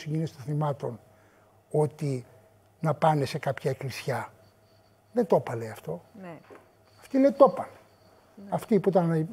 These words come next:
Speaker 1: εκεί, τόσοι άνθρωποι.
Speaker 2: Καλά, ναι.
Speaker 1: Ξέρετε,
Speaker 2: Δεν θα
Speaker 1: αυτό είναι,
Speaker 2: τοποθετηθώ.
Speaker 1: είναι, είναι σοβαρό, ε, θεσμικό ζήτημα. Εάν δηλαδή ενενήντα οκτώ τοις εκατό λένε "Δεν πιστεύουμε την εισαγγελέα του Αρείου Πάγου", τι εμπιστοσύνη να υπάρχει;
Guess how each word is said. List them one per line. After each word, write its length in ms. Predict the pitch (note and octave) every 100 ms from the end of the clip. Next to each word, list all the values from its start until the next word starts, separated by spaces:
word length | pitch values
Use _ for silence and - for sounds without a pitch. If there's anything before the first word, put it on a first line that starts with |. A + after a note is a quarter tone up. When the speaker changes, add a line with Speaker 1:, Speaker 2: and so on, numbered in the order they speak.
| G#3
Speaker 1:
εκεί, 360 | - G#3 B2+ -
τόσοι 280 | F#3 - F3+
άνθρωποι. 420 | D#3 B2 - - _ _ _
Speaker 2:
Καλά, 280 | E4 D4 C4+
ναι. 160 | G3+ E3+ - -
Speaker 1:
Ξέρετε, 240 | E3+ E3 E3
Speaker 2:
Δεν 40 |
θα 60 | A#3+
Speaker 1:
αυτό 220 | A3+ D#3+ D3
είναι, 0 | D3+ F#3 G3+
Speaker 2:
τοποθετηθώ. 360 | G3 G3 D#3 D3+
Speaker 1:
είναι, 260 | F3 D#3+ F3+
είναι 260 | - E3+ F#3
σοβαρό, 800 | - F3+ C#3 C3+ B2+ C#3 D#3 - - - _ _ _ _ _ _
ε, 200 | - -
θεσμικό 840 | - - E3+ C3 D3+ C#3+ - A#3 F#3
ζήτημα. 460 | D3+ B2+ A#2 A2 - _ _ _ _ -
Εάν 300 | D3+ D#3+ F#3+
δηλαδή 400 | G#3+ F#3+ E3 G#3
ενενήντα 360 | G3 F3 E3
οκτώ 200 | D3 G3
τοις 120 | G3
εκατό 360 | G#3 F3+ D#3+ G3+
λένε 440 | F#3 G#3 G3 D#3 - - -
"Δεν 140 | D3+ G3
πιστεύουμε 480 | G#3 - G#3+ G#3 F3+
την 100 | D#3+
εισαγγελέα 480 | D#3 D3 D3+ F#3+
του 140 | G3 F3
Αρείου 240 | D#3 E3+
Πάγου", 400 | E3 B2 G#2 G#2 - _ _ _ _ _ _
τι 80 | C4
εμπιστοσύνη 640 | A3+ G3 E3+ - C#3 A#2+ A2
να 60 |
υπάρχει; 440 | A2 - - -